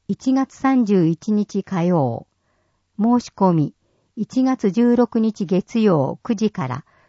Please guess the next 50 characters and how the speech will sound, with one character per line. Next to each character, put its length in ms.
区 180
ホ 260
ー 20
ム 160
ペ 160
ー 100
ジ、 240
電 320
話 280
ま 140
た 180
は 160
フ 60
ァ 100
ッ 20
ク 100
ス 220
に、 200
講 260
演 240
会 300
名、 480
氏 220
名、 440
住 240
所、 400
電 260
話 140
番 300
号 280
を 60
記 220
入 240
し、 280
城 220
東 260
南 280
部 180
保 140
健 260
相 260
談 300
所 160
へ。 180
電 340
話、 180
五 280
六 260
零 240
六 400